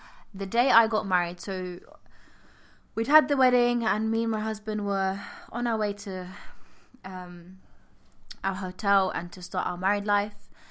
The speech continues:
And I remember my mum was so heartbroken that she was like, "I can't even come with you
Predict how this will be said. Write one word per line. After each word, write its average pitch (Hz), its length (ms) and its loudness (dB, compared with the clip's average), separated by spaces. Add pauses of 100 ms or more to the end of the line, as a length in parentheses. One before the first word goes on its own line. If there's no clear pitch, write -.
(360)
And 190 120 -2
I 127 60 2
remember 208 360 0
my 185 160 0
mum 190 260 0
was 175 160 -8
so 202 240 -4
heartbroken 180 600 -2
that - 100 -14
she - 160 -8
was 175 140 -8
like, 170 260 -6
"I - 60 -6
can't 180 300 -6
even 170 260 -12
come 170 220 -10
with 165 160 -12
you 190 340 -10